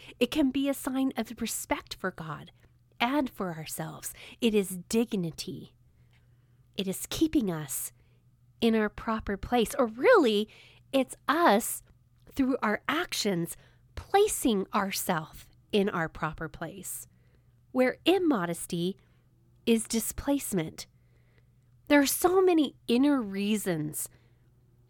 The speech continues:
for the displacement. Rebellion, insecurity, misunderstanding of love. Immodesty isn't something, I believe, that we should judge, but it is something to be loved,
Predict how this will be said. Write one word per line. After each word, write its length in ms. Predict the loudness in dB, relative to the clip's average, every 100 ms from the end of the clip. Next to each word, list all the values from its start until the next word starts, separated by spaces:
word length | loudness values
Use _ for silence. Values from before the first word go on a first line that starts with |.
| _
for 220 | 0 2
the 120 | 2
displacement. 920 | -2 -4 -6 -6 -6 -6 -8 -8 -14 -20 _ _ _ _
Rebellion, 840 | -4 2 6 6 6 4 4 0 -4
insecurity, 920 | -2 -2 -4 -4 0 0 2 0 -2 -4 _ _ _ _
misunderstanding 1000 | 2 4 2 2 0 0 0 0 0 0
of 140 | 0
love. 380 | 0 0 0 -2 -8 _ _ _ _ _ _ _
Immodesty 680 | 6 6 6 4 2 -2 2
isn't 320 | 0 4 4
something, 500 | 4 2 2 0 -2 -2
I 220 | 0 2
believe, 560 | 2 0 0 2 0 -4 -16 _ _ _ _ _ _ _ _ _ 2
that 180 | 2
we 180 | 6 4
should 320 | 6 2 0
judge, 560 | 2 2 2 -2 -6 -8 _ _ _ _ _ _ _ _ _ _ -4
but 160 | 0
it 100 | 4
is 140 | 4 4
something 380 | 2 4 2 2
to 100 | 2
be 140 | 2
loved, 480 | 2 2 0 -4